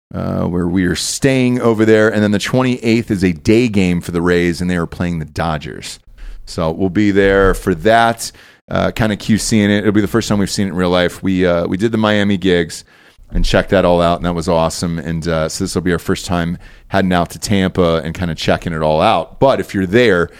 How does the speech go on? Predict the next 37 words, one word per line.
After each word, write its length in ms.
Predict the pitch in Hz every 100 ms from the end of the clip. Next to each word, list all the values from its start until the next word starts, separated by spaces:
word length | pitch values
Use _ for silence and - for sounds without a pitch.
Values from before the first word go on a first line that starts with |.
| - - -
uh, 180 | 90 90
not 140 | 117
only 200 | 143 135
are 40 | 110
ch-, 220 | - -
tickets 340 | - 117 104
extremely 520 | - - - 107 104 95
cheap 340 | - 95 - -
on 200 | 85 80
drinking 260 | 73 85 80
bros 180 | 76
tickets 300 | - 107 104
dot 180 | - 101
com, 360 | - 98 95 92 - - - -
but, 320 | 90 - -
uh, 460 | 92 85 85 82 80
chances 440 | - 120 110 92
are 140 | 101 92
we'll 140 | 90
all 240 | 90 90
get 160 | 85 82
to 100 | -
sit 240 | - 85
together 420 | - 95 104 107 107
and 140 | 78
fucking 320 | - 80 76
rage 400 | 73 76 90 101
and 100 | 85
just 180 | 76 -
drink 220 | 82 78
seltzers 480 | - 78 - 98 104
all 140 | 110
day 220 | 113 120 127
for 160 | -
two 160 | 107 123
days. 240 | 123 135
So 260 | - 95